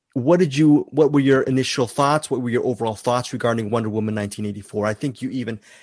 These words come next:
you had a more passionate take on Wonder Woman nineteen eighty-four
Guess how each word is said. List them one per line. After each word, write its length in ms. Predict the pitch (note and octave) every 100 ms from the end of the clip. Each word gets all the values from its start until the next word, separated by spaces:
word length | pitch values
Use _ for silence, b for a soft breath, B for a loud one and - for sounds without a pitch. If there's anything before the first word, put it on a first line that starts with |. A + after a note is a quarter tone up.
| B
you 100 | -
had 100 | A#2
a 60 | A2
more 240 | A2 A#2+
passionate 720 | A#2 - B2 - - G#2+ - - b b b b
take 300 | - A#2+ G#2+ -
on 260 | A2+ G#2+
Wonder 200 | G#2 G#2+
Woman 240 | G#2+ G#2 G2+
nineteen 340 | G#2 G2+ G2+
eighty-four 520 | G2+ G#2+ - F#2+ G2+